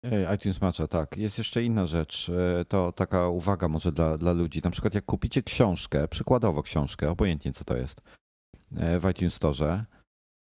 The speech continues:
e, i teraz, ale czyli w tym wypadku w iBook Store, i tą książkę sobie skasujecie, no to możecie oczywiście ją pobrać jeszcze raz. Chyba że ona z jakiegoś powodu zniknie z tego sklepu.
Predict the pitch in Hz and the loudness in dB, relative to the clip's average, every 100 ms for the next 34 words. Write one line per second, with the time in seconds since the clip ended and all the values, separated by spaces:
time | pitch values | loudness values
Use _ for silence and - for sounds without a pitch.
0 | _ - 92 - 104 - 104 98 92 - | _ 0 0 0 -2 0 0 2 0 0
1 | 82 98 78 76 - 87 78 80 - 82 | 0 2 2 0 2 0 2 -2 2 2
2 | 71 82 92 - 95 95 95 95 95 90 | 2 0 0 0 0 2 2 2 0 -2
3 | - 110 - 117 - 107 110 110 - 113 | 0 0 2 0 0 -2 0 0 0 0
4 | 107 80 73 82 82 95 117 123 139 131 | 2 2 0 -2 -2 -2 -2 0 0 0
5 | 127 135 - 120 - 120 110 98 107 110 | 0 0 0 -2 2 2 2 2 2 -2
6 | - - - 104 101 - 104 80 65 - | -8 -12 0 0 2 2 2 2 -4 -8
7 | - - - - 160 120 85 92 78 80 | -16 -20 -4 2 4 4 2 2 2 2
8 | 92 92 92 113 - 95 95 95 117 - | 0 0 0 0 2 0 0 0 0 2
9 | 85 - 69 - 71 62 55 | -2 0 -4 -2 -2 -2 -4